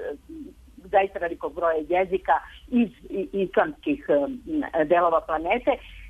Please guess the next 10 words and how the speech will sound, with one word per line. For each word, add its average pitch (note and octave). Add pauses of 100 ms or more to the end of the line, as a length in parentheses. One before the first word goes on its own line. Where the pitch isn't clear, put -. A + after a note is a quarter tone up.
I A#3+
on D4+
kaže, E3
problem D4+ (140)
nije D4
radikalizacija D3
islama, C3 (220)
već A#3
islamizacija F3
radikalizma. E3